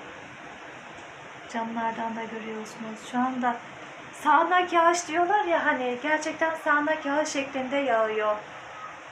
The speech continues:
Akşam da olmak üzere. Ay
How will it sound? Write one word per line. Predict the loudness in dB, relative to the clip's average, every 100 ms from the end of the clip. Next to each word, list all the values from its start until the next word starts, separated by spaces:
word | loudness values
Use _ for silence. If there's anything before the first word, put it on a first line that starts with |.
| -16 -16 -16 -16 -16 -16 -16 -16 -16 -16 -16 -16 -16 -16 -16 -16 -16 -16 -16 -16 -16 -16 -16 -16 -16 -16 -16 -16 -16 -16 -6 -4
Akşam | -4 -2 -2 0
da | 0
olmak | 0 0 -2
üzere. | -6 -6 -4 -2 -2 2
Ay | 4 2